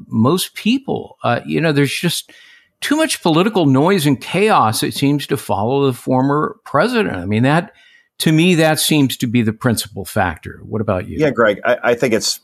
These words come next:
Speaker 2: a, a part Trump fatigue and part frustration from many Republicans that they just want a battle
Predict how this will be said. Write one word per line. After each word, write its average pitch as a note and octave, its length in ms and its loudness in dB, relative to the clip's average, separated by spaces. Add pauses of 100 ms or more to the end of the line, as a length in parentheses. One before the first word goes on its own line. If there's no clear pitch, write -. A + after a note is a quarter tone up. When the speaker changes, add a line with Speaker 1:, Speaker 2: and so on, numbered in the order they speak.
Speaker 2:
a, G#2 220 -2
a G#2+ 120 -4
part E3 320 0
Trump - 280 -2
fatigue A#2 420 0
and G2 160 -4
part C#3 380 0
frustration A2+ 800 -2 (300)
from G#2+ 200 0
many C#3 220 4
Republicans G#2+ 720 0 (320)
that G#2+ 220 0
they A2+ 100 2
just D#3+ 340 -2
want A#2+ 360 0 (880)
a A#2 80 0
battle A#2+ 720 0